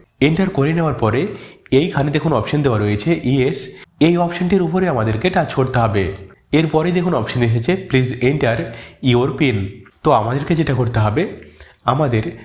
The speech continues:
মোবাইলে চার সংখ্যার যে ওটিপি এসেছে, দেখুন স্পেলিং করে লেখা রয়েছে,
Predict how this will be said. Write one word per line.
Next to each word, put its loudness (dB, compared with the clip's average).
মোবাইলে 0
চার 2
সংখ্যার 0
যে 4
ওটিপি 0
এসেছে, -2
দেখুন 0
স্পেলিং 0
করে 0
লেখা 0
রয়েছে, 0